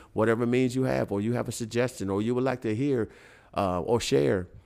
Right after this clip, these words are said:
what you think could be a greater impact to the world, or maybe help somebody change their perspective, email me.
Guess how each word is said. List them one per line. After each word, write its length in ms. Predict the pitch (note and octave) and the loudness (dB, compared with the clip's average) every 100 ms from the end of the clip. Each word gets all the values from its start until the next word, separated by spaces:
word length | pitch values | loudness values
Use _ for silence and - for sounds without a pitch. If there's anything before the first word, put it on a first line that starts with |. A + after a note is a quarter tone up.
| _ _ _ - | _ _ _ -12
what 320 | F#2+ A#2 E2 | 0 2 2
you 140 | A2+ C#3+ | 2 0
think 300 | - G2+ F2+ | 0 -2 -2
could 160 | F#2 | -4
be 160 | G2 F#2+ | -2 -4
a 60 | |
greater 280 | F2+ G2+ G#2+ | -2 -2 -2
impact 460 | G2+ G#2 A#2 A2+ - | -2 -4 -4 -6 -6
to 320 | A#2+ A2 G2+ - _ | -2 -2 -4 -8 _
the 80 | G#2+ | -2
world, 440 | G#2 A2+ A2 F2 | 2 2 2 -2
or 160 | F#2 F2 - - | -2 -4 -8 -16
maybe 320 | - G#2+ A2+ G#2 | -4 0 2 0
help 160 | A#2+ | -4
somebody 440 | - A2 A2 A2 G#2 | -6 -4 -2 -2 -4
change 320 | - A2 A2+ | -2 -2 -2
their 80 | G#2+ | -4
perspective, 640 | G#2 - A2 - F2 - - | -4 -2 -2 -2 -6 -6 -2
email 340 | A#2 G2 D#2 | 0 0 -2
me. 140 | D2 | -8